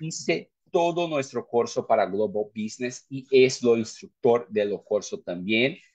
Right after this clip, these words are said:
Ella es, ah, es instructor, por ejemplo, también de la Universidad de Seattle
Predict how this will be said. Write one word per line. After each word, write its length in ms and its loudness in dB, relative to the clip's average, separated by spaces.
Ella 680 4
es, 240 -6
ah, 840 0
es 240 -8
instructor, 680 0
por 160 6
ejemplo, 400 0
también 460 0
de 100 2
la 140 2
Universidad 680 -2
de 80 -8
Seattle 600 -2